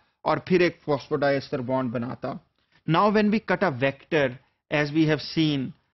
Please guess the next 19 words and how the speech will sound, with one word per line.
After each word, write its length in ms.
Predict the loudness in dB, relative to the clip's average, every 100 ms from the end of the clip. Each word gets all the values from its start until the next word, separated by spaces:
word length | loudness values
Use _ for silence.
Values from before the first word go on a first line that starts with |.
| _
in 120 | 0
our 240 | 2 2 2
case, 300 | 0 0 -2
it's 180 | -6 -10
a 80 | -2
plasmid, 560 | 0 0 0 -4 -4 -10 _ _ _ -4
तो 60 |
अगर 220 | 0 2
हम 140 | 2 0
एक 140 | 0
प्लाज्मिड 400 | 0 0 0 -2
को 120 | 0
कट 280 | -2 -2 -4
करते 320 | 0 -2 0
हैं 80 | -2
तो 80 | -4
क्या 220 | 0 2
होता 280 | 4 2 -2
है? 140 | -4